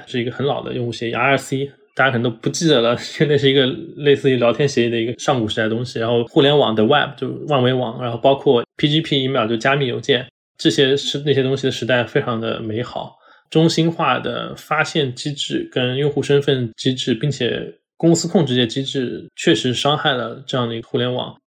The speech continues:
我意识到我是应该部分被责怪的人，然后我为此感到后悔。I realize I'm partially to blame and regret it.”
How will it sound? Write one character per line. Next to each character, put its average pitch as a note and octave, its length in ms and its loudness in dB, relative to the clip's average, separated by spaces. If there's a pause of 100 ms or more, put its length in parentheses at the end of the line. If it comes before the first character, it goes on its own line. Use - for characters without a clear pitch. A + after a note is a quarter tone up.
我 B2+ 180 4
意 D#3 80 8
识 D3 120 2
到 C3+ 160 4 (120)
我 C3+ 180 0
是 - 160 -4
应 C#3+ 80 -2
该 C#3+ 100 2
部 C#3 140 -2
分 C3 160 -2
被 B2+ 100 2
责 A2+ 180 0
怪 B2+ 180 2
的 B2+ 80 -8
人， B2+ 120 -8
然 A#2 120 -8
后 B2 80 -4
我 A#2 140 0 (100)
为 B2+ 100 0
此 B2 140 -8
感 A#2 100 -2
到 A2+ 80 -2
后 C3 160 0
悔。 C3+ 220 -8 (460)
I B2 60 -4
realize B2+ 260 2
I'm A#2+ 180 -6
partially C#3 440 -2
to - 80 -12
blame C3+ 320 -8
and B2+ 100 -10
regret B2 380 -6
it.” - 180 -16